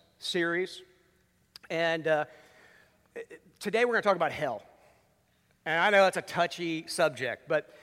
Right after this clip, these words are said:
here's the deal. You know, preachers hardly ever talk about hell anymore. It used to be, like, John Wesley preached about hell all the time. And in fact, the most famous sermon outside of the Bible was preached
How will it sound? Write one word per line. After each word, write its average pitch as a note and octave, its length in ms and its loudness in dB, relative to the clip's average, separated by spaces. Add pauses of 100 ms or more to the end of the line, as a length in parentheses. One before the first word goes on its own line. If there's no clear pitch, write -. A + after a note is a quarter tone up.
here's C4+ 200 -8
the G3 80 -8
deal. D#3+ 200 -2 (800)
You - 180 -10
know, - 80 -6
preachers E4 380 -4
hardly G#3 360 0
ever A3 260 0
talk F3+ 240 0
about D3+ 220 -6
hell D#3+ 240 0
anymore. D#3 260 -4
It G3+ 80 -14
used E4+ 280 -2
to A#3 40 -6
be, G3 300 -4
like, E3+ 320 -2 (260)
John B3+ 360 2
Wesley G#3+ 340 2
preached F#3+ 240 -6
about D#3+ 180 -4
hell E3+ 220 -2 (100)
all F#3 240 0
the E3 80 -4
time. F3+ 300 0
And E3+ 40 -4
in D#3+ 60 -8
fact, C#4 300 0 (100)
the C4 80 -6
most A3 220 0
famous F#4 560 0
sermon - 580 -2 (800)
outside C4 800 4
of D#3 100 -6
the F#3+ 60 -4
Bible F3 600 0
was E3 200 -6
preached - 800 -4